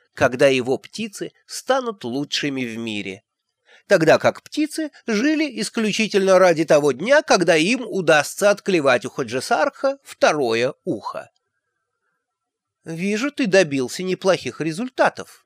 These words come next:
похвалила его Магрот. «Но, может, стоит обращаться с ними чуточку пожёстче? Иногда это помогает». «О нет, госпожа», — не согласился с ней Ходжесарк.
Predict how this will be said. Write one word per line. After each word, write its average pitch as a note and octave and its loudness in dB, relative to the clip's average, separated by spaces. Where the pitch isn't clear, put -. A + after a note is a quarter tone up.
похвалила B2+ 0
его B2 2
Магрот. G2 -2
«Но, F#3+ 0
может, F3+ -4
стоит F3 -4
обращаться D3+ 0
с - -14
ними D3 -6
чуточку C#3 -8
пожёстче? A2+ -4
Иногда C#3+ 2
это G#3+ 0
помогает». C#3+ 0
«О D3+ 2
нет, C3+ 0
госпожа», — A#2+ -2
не D#3+ 0
согласился D3+ -2
с - -12
ней C#3 -6
Ходжесарк. A2+ -8